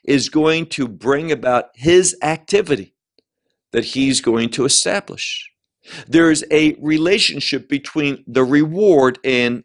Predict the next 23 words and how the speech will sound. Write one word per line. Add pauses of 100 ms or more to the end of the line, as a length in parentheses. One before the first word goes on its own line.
the
kingdom
that
his
work (340)
is
going
to
bring (160)
about. (360)
Verse
eleven. (960)
Finally,
we
read, (1500)
"As
a (200)
shepherd, (1040)
his
flock (220)
he
feeds (380)
with